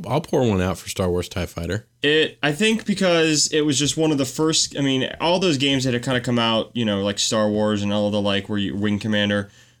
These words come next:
Speaker 2: where you're, you know, part of, like, whatever the rebellion or the good guys. Like, it was just so cool that finally you could, wow, you could be the bad guy. And,
Speaker 1: Yeah.
Speaker 2: you know, not just in a game where you had that option, but, like, that was the game, is that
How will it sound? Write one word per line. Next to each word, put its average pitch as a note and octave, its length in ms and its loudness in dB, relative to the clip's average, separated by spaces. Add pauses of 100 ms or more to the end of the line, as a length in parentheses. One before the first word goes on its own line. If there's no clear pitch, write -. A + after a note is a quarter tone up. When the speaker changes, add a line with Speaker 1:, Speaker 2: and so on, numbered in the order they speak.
Speaker 2:
where G#2 240 0
you're, G2+ 320 0
you A2 100 -4
know, G2 100 -2
part G#2 280 0
of, G2 80 -2
like, G2 320 -2
whatever G2+ 240 -2
the G2 60 -2
rebellion G2 440 0
or F#2+ 60 -2
the F#2+ 80 -4
good G2 220 -2
guys. G2 240 0
Like, G2 120 -2
it A2+ 60 0
was G#2+ 220 0
just A#2 240 2
so B2+ 580 2
cool A#2+ 440 0
that G#2+ 140 0
finally G#2+ 460 0
you G#2+ 140 2
could, G#2 180 -4
wow, A#2 300 0
you G#2 160 2
could G2+ 160 -2
be G#2 100 2
the G2 80 0
bad B2 320 2
guy. E2 380 -2
And, A#2+ 240 0 (260)
Speaker 1:
Yeah. G#2 260 0
Speaker 2:
you B2+ 100 0
know, B2+ 40 2
not C#3 280 4
just C3+ 220 2
in C#3 120 2
a C3+ 80 2
game B2 340 2
where A#2 140 2
you A2+ 60 2
had A#2 160 0
that G#2+ 120 0
option, A2 380 0
but, G2 260 -2
like, G2+ 220 -2
that A2+ 280 2
was F#2+ 300 0
the G#2+ 160 2
game, F#2+ 540 -2
is F#2+ 160 -4
that F#2+ 200 0